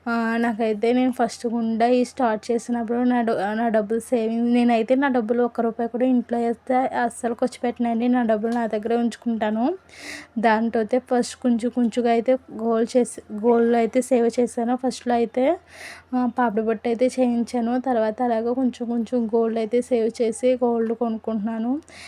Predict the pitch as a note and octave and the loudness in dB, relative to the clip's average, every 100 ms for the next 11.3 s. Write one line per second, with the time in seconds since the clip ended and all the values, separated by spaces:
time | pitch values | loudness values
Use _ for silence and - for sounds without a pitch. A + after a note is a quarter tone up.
0 | - - A#3 B3 B3 A#3 A3+ G#3 A3+ A3+ | -18 -4 -2 2 2 2 0 -2 -2 -2
1 | A#3+ - B3 G#3+ G#3+ A3 A3 A#3+ A#3 - | -2 -2 -2 -2 -2 -2 -2 -2 -4 -2
2 | A#3 A3+ A3 G#3+ A3+ G#3+ G#3+ A#3 B3 B3 | -4 -2 -2 0 0 0 0 -2 0 0
3 | A3+ A3 A3 G#3+ G#3+ G#3+ A#3 A3+ G#3+ G#3+ | 0 0 2 2 2 0 -4 -4 -2 0
4 | B3 C4 B3+ A#3+ G#3+ A#3 A#3 B3+ A#3 A#3 | 0 0 0 0 -2 -2 0 2 2 2
5 | A3+ A#3 A#3 B3 A3 A#3 B3+ B3 - A#3 | 0 0 2 2 0 0 2 2 2 -6
6 | - A#3+ - A3+ B3 B3+ A#3 A3+ A3 A3 | -4 -6 -4 -2 2 2 2 2 2 2
7 | A#3+ A#3+ A#3+ A3 A#3+ A#3 A3 A3 C4+ C#4+ | 2 4 0 0 -2 0 0 0 2 4
8 | B3 A3+ A#3 A#3+ A#3+ A#3 B3 B3+ A#3+ A#3+ | 2 0 0 2 4 4 4 4 2 2
9 | B3+ A3+ - A#3 A3+ G#3+ B3 C4+ C4+ B3+ | 2 0 -2 -4 -2 -2 0 0 2 2
10 | A3+ A3+ A#3 A#3 B3 B3+ A#3 A3+ B3 A3 | 4 2 2 0 0 0 0 0 -2 0
11 | A#3 C4 | 0 0